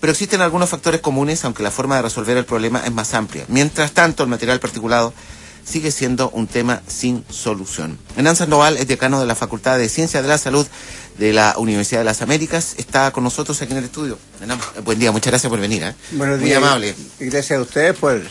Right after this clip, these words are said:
Speaker 2: invitarme y darme esta oportunidad de conversar y, y, y dirigirme a Radio Escuchas de Radio Futuro.
Speaker 1: Una, una de las cosas que más me ha sorprendido a mí, Hernán, eh,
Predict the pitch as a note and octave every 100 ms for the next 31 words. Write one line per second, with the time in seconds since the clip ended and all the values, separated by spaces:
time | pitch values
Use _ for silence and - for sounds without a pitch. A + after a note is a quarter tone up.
0 | - - A#2 F#2 B2 B2+ C3+ B2+ A#2 A2+
1 | A#2+ A2+ G2 A2+ A2 A#2 A2 G#2+ G#2+ -
2 | A2+ A2 G#2+ - _ _ _ _ _ -
3 | G#2+ G2 G2+ G2+ - G#2+ G#2 G#2+ A2+ G#2
4 | G#2 B2 A#2 G#2 A#2+ A2 - - - -
5 | - - G#2 G#2 G#2+ G2+ - G2+ F#2 F#2+
6 | - _ E3+ G3+ G3 F3+ E3 D3+ - D#3
7 | G3 F#3 - G3 G#3 D#3 D3+ F#3 F#3+ F3
8 | D#3+ D#3+ D3+ D#3 D#3+ D#3 D#3+ - -